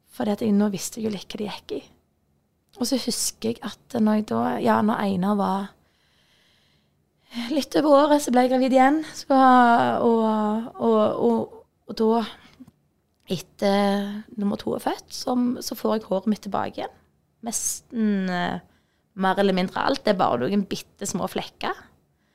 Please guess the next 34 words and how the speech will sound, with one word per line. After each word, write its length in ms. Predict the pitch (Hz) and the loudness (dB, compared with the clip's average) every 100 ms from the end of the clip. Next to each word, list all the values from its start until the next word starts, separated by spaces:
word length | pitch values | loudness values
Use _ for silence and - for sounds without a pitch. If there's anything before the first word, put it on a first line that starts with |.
| _ _ _ | _ _ _
Og 100 | 220 - | -8 0
da 80 | 208 | 2
er 80 | 247 | 4
det 60 | |
jo 60 | 254 | 2
en 80 | - | 0
kort 320 | 208 - 294 277 | -6 -2 -4 0
frisyre. 480 | 359 - 180 - 196 190 - | 2 2 2 0 -4 -8 -12
Så 120 | 254 | -8
jeg 100 | 226 | -6
husker 260 | - - 226 | -6 -4 -2
når 120 | 233 | -2
jeg 100 | 220 233 | -2 0
døyper, 580 | 185 160 - 208 233 - _ _ _ _ _ _ _ _ _ _ _ _ 381 | 2 0 0 2 2 -2 _ _ _ _ _ _ _ _ _ _ _ _ -12
um, 400 | - 226 214 208 196 220 240 226 | -4 -2 0 0 -2 -4 -2 2
mellomste 520 | 226 262 254 - 247 - - _ | 2 2 0 -2 -2 -4 -18 _
bukken, 420 | 214 240 - 254 | -6 -6 -4 -2
som 80 | 294 | 2
jeg 100 | 254 | 2
kaller 200 | 302 - | 2 -2
den, 460 | - - - - 269 | -6 -6 -2 2 2
<laughs> 140 | - 254 | 2 4
så 120 | 247 | 6
er 240 | 240 226 240 | 8 8 6
det, 120 | 240 208 208 | 6 4 2
da 80 | 233 | 4
har 160 | 233 208 | 6 6
jeg 100 | 226 | 4
min 140 | 233 | 2
egen 360 | 214 143 - 190 | 2 0 -2 -2
frisyre 540 | 220 - 196 - - 240 - - | -2 -2 -2 -4 -6 -10 -14 -10
i 180 | 214 190 | -4 -2
en, 180 | 185 180 175 | -2 -4 -4
eh, 240 | 175 | -6